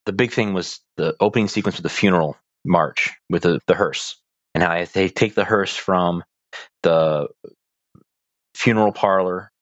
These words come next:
all the way up to the top of the hill where Boot Hill is at.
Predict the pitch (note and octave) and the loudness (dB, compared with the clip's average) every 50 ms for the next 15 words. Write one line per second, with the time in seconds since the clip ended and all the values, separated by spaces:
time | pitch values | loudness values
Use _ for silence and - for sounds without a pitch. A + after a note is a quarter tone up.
0 | _ _ _ _ _ - - - F2+ F#2 F#2+ F#2+ F2+ - E2 - - - - E2+ | _ _ _ _ _ -4 0 2 2 2 2 2 2 2 2 0 -2 -4 -4 -4
1 | D#2 - F2 D#2+ - - D#2+ D#2+ - F2+ E2 D2+ D2+ D#2 - _ _ _ _ _ | -2 0 -2 -2 -2 -4 -6 -4 0 0 0 0 -2 -4 -10 _ _ _ _ _
2 | _ _ _ _ _ - E2 D#2 D#2 C#2+ - _ _ - G2 E2+ - F2+ F2 D#2 | _ _ _ _ _ -4 -2 -2 -2 -2 -6 _ _ -2 0 0 2 2 0 0
3 | D2+ C#2+ C2 - - - - | 0 -2 -6 -8 -10 -12 -12